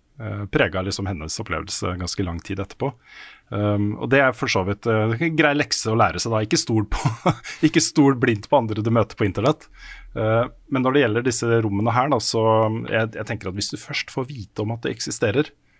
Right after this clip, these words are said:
du er ti år gammel liksom, du får vite at det eksisterer, er det kult å snakke om det i kompisgjengen og,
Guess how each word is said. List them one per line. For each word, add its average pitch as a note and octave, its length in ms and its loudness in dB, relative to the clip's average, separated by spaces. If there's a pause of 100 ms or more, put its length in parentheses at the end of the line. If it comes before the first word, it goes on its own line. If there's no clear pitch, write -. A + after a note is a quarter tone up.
du B2 80 0
er B2 60 2
ti A#2+ 200 -6
år G2 140 -2
gammel G2 240 -2
liksom, D3 260 -4 (160)
du - 80 -8
får B2+ 120 -6
vite A#2 260 -4
at - 80 -6
det A#2 120 -4
eksisterer, G2+ 340 -4 (180)
er A2 80 0
det A2+ 160 -6
kult G#2 160 -4
å G#2 100 -4
snakke A#2 260 -4
om E2+ 100 -6
det G#2+ 240 0
i - 20 0
kompisgjengen F#2+ 560 -6
og, G2 260 0